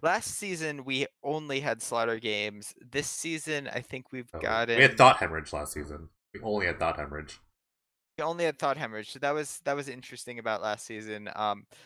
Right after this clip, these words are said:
Speaker 1: this season, I think we have, like, both Slaughter Games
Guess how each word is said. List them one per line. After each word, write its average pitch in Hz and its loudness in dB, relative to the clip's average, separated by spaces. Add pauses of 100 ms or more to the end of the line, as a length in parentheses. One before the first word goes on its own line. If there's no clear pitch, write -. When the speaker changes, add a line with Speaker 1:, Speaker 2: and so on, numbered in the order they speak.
(160)
Speaker 1:
this 147 -2
season, 165 0
I 131 4
think 131 -8
we 131 0
have, 120 0
like, 107 -2 (920)
both 123 -2
Slaughter 127 2
Games 123 -2